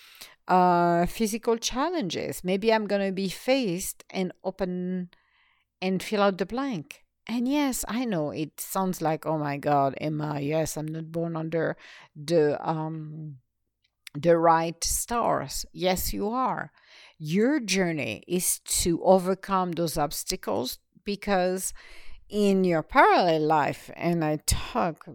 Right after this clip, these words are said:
just a little about it, but we all are old souls. There is younger souls, but at least you at least did at least one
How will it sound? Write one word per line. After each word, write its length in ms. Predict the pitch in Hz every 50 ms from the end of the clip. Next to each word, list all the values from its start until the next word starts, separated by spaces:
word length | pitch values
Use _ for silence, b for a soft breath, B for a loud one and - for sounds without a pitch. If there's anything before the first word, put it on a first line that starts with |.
| - 160
just 320 | 165 - 220 226 - -
a 40 | 170
little 300 | 160 160 165 175 170 156
about 340 | 151 123 - 131 127 123 127
it, 340 | 117 - 80 - - - -
but 380 | - 165 175 170 160 156 156 - b b b b b -
we 200 | 202 226 226 -
all 640 | - 180 233 240 254 277 330 359 381 381 392 381 381 175 - - -
are 640 | - 208 190 175 175 180 185 180 170 170 165 - - - -
old 360 | - 180 180 175 170 165 160
souls. 720 | - - - - - - - - - - - - - - - - - - _ _ _ _
There 220 | 175 165 170 156 151
is 140 | 160 156 147
younger 300 | 156 156 170 170 185 202
souls, 480 | - - - 139 131 131 139 151 - -
but 340 | - 143 143 147 - _ _ -
at 200 | - 180 - -
least 480 | 226 226 240 262 285 - - - - - b b b b b b
you 300 | b 170 190 214 233 240
at 160 | 233 226 - -
least 320 | 202 202 214 - - - - - 156 -
did 320 | 170 185 185 185 180 170 - - -
at 220 | - 196 - -
least 420 | 175 151 147 151 170 - - - - -
one 720 | - 160 160 156 165 165 165 160 160 160 160 160 165 165